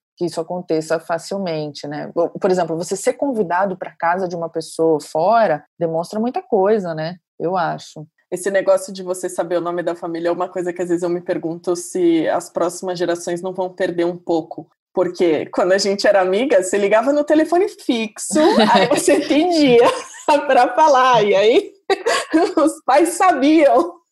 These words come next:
Speaker 1: Sabiam com quem tá andando, minha
Speaker 2: É,
Speaker 1: filhinha
Speaker 2: às vezes
Speaker 1: linda.
Speaker 2: trocava uma ideia, perguntava, não sei o quê, mesmo antes de ir na casa, você já,
Speaker 1: É.
Speaker 2: né, tinha esse contato.
Speaker 1: Tinha aquele comentário, "Ai, a Érica, a Érica é muito educada", né? Já, eh, tinha uma,
Speaker 2: <laughs>
Speaker 1: um, um, um, um filtro ali, só no,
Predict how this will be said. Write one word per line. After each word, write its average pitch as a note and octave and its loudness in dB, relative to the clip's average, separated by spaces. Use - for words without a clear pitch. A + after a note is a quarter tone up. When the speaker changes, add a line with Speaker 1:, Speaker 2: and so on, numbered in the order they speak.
Speaker 1:
Sabiam G#3+ 6
com G#3+ 6
quem C4+ 4
tá C4+ 2
andando, G#3+ 4
minha A3 6
Speaker 2:
É, C#4+ 6
Speaker 1:
filhinha D4+ 6
Speaker 2:
às - 6
vezes C#4+ 2
Speaker 1:
linda. D4+ 0
Speaker 2:
trocava D4+ 0
uma D4 0
ideia, B3+ 4
perguntava, A#3+ 2
não A#3 -2
sei B3+ 2
o - -14
quê, B3+ -2
mesmo D4 2
antes C#4+ 2
de B3 -4
ir B3 -2
na A#3+ 0
casa, A3+ 0
você C4+ 0
já, C4+ 4
Speaker 1:
É. A3+ -2
Speaker 2:
né, A#3+ 4
tinha C#4+ -2
esse C#4+ -2
contato. G#3+ 0
Speaker 1:
Tinha F#3+ 0
aquele G3 2
comentário, F#3 0
"Ai, F3+ 0
a E3 2
Érica, F#3+ 0
a E3+ -6
Érica D#3+ -12
é F3+ -10
muito F#3 -10
educada", D#3+ -8
né? D#3 -6
Já, E3+ -2
eh, D#3+ 0
tinha G#3+ 0
uma, F3+ 2
Speaker 2:
<laughs> - -20
Speaker 1:
um, E3+ -8
um, F3 -6
um, F3+ -2
um F#3 -10
filtro F3+ 2
ali, D#3+ 2
só F#3 -2
no, F#3+ -2